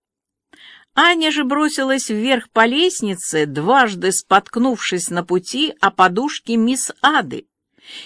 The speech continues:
и, влетев в свою комнату, упала на постель в слезах. Неужели она унизилась до того, чтобы ссориться с каким-то слоном?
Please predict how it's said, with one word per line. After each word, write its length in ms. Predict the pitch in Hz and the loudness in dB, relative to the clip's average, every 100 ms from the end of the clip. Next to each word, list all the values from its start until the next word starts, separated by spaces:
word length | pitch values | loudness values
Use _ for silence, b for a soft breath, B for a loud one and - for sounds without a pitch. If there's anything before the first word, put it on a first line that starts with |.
| B | B
и, 120 | 143 143 | -6 -4
влетев 640 | 143 170 180 - 240 240 | -2 -4 -4 -4 -2 -2
в 60 | - | -4
свою 400 | - 143 175 208 | -4 -2 0 -2
комнату, 720 | - 220 311 302 185 147 165 | 0 0 2 0 -2 -2 -2
упала 480 | 165 - 240 226 190 | -2 2 2 4 2
на 120 | 180 | 0
постель 560 | 175 165 - - 294 285 | 0 0 -2 -2 -4 -4
в 80 | |
слезах. 720 | - 226 269 294 277 - - _ _ _ _ _ _ _ | -6 -6 -4 -2 -2 -4 -16 _ _ _ _ _ _ _
Неужели 640 | 139 143 170 156 220 302 208 | -8 -6 -6 -4 -4 -2 2
она 500 | 175 170 233 311 247 B B B | 2 2 2 0 -2 B B B
унизилась 760 | - 190 226 302 247 233 220 175 | 2 4 6 4 2 4 4 4
до 160 | 202 | 0
того, 340 | 208 202 220 320 | 4 4 4 -2
чтобы 320 | - 226 208 | -2 2 2
ссориться 760 | - - 262 349 311 240 - 202 | 2 -2 2 2 2 -2 -4 -4
с 80 | |
каким-то 520 | - 202 196 294 302 285 | -2 -2 -2 -4 -2 -4
слоном? 840 | - 277 320 339 220 156 143 - | -2 0 2 2 0 -2 -8 -12